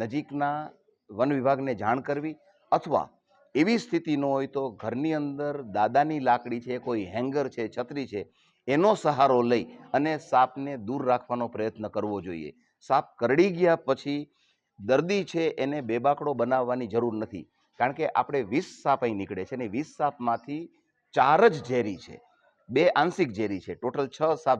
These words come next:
ઝેરીની વ્યાખ્યામાં આવે છે. તો જો દર્દી છે એને મનોવૈજ્ઞાનિક સારવાર પણ આપવામાં આવે તો નજીકના દવાખાને પહોંચતા સુધીમાં આપણે દર્દી જે છે તેને આપણે સ્વસ્થ રાખી શકીએ છીએ. આ કાર્ય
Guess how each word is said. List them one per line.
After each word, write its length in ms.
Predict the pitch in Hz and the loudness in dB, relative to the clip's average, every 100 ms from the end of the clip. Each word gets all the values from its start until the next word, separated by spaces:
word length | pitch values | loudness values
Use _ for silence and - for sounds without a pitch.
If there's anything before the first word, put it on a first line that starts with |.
| 90 | 0
ઝેરીની 500 | 110 113 104 104 107 | -4 -2 -6 -6 -4
વ્યાખ્યામાં 440 | 104 104 - 95 87 | -4 -2 -4 -4 -4
આવે 120 | 90 | -6
છે. 120 | 90 - _ _ _ _ - | -12 -16 _ _ _ _ 0
તો 80 | 151 156 160 98 | 2 2 0 -6
જો 120 | 107 156 | -2 0
દર્દી 460 | 143 107 120 151 180 | 0 -2 -2 -2 -6
છે 180 | - 156 147 - | -6 -6 -6 -4
એને 160 | 127 143 | -6 -6
મનોવૈજ્ઞાનિક 800 | 143 104 113 147 139 123 135 147 - | -8 -6 0 2 2 0 -6 -8 0
સારવાર 320 | 120 123 135 - | 2 4 0 2
પણ 160 | 147 123 | 2 2
આપવામાં 360 | - 117 110 | 2 2 2
આવે 120 | 98 95 - _ _ - | 0 -4 -10 _ _ 0
તો 60 | 143 95 87 | 0 0 -8
નજીકના 440 | 101 160 185 180 143 | -6 -6 -2 0 2
દવાખાને 440 | 135 131 127 127 - | 0 0 -4 -8 -2
પહોંચતા 460 | 117 123 - 131 123 | 0 0 -4 -6 -6
સુધીમાં 540 | - 101 120 120 120 | -8 -8 -6 -2 -2
આપણે 240 | 101 117 120 95 | -2 -4 -8 -6
દર્દી 320 | 107 120 165 123 | -6 -4 -4 -2
જે 100 | 101 | -2
છે 100 | 92 85 _ _ _ | -6 -14 _ _ _
તેને 240 | 120 127 139 151 _ _ _ | 0 0 -2 -8 _ _ _
આપણે 240 | 117 127 | -4 -4
સ્વસ્થ 320 | 123 127 123 101 | -2 -2 -4 -4
રાખી 240 | 104 127 123 | -6 -6 -8
શકીએ 220 | 110 117 | -8 -8
છીએ. 160 | 123 - 131 | -8 0 0
આ 80 | 139 | 2
કાર્ય 220 | 110 107 | -2 -2